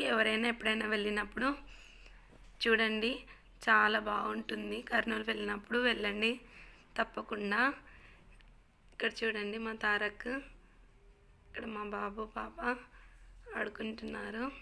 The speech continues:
ఇవన్నీ ఫ్రీనే అండి, చాలా బాగా ఎంజాయ్ చేయొచ్చు. కేవలం టెన్ రూపీస్ మాత్రమే టికెట్. ఈవినింగ్ నుండి మనం సెవెన్, ఎయిట్ వరకు అక్కడ స్పెండ్ చేయొచ్చు.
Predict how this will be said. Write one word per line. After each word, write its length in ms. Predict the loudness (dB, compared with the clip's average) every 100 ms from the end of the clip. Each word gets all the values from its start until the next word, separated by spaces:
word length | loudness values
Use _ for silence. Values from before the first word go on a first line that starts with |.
| -18 -20 -20 -20 -16 -10
ఇవన్నీ 380 | -6 -2 -2 -2 -4 -10 -20 -20 -20 -16
ఫ్రీనే 920 | -10 0 2 4 2 0 -6 -2 0 0
అండి, 260 | -2 -2 -2 -4 -8 -20 -20 -20 -20 -14
చాలా 320 | -10 -6 -2 2
బాగా 260 | 2 2 0
ఎంజాయ్ 360 | 0 -2 -4 -2
చేయొచ్చు. 440 | 0 0 -2 -2 -2 -4 -10 -18 -16 -14 -16 -20 -20 -20 -20 -20 -20 -20 -20 -20 -8
కేవలం 360 | -2 0 0 -2 -2
టెన్ 180 | -2 -2
రూపీస్ 320 | -6 -6 -8 -4
మాత్రమే 380 | -4 -4 -6 -6 -4
టికెట్. 360 | -6 -4 -4 -4 -4 -6 -16 -20 -20 -20 -20 -20 -10 -6
ఈవినింగ్ 360 | -4 -2 -2 -2
నుండి 220 | -2 -2 -2
మనం 260 | -2 -2 -2 -4 -10 -20 -20 -20 -16
సెవెన్, 320 | -8 -4 -2 -2
ఎయిట్ 180 | -4 -2
వరకు 320 | -2 -2 -4 -4 -4 -16 -20 -20 -20 -20 -16 -6
అక్కడ 180 | -2 -2 -4
స్పెండ్ 340 | -2 0 2 0
చేయొచ్చు. 480 | -2 -2 -4 -4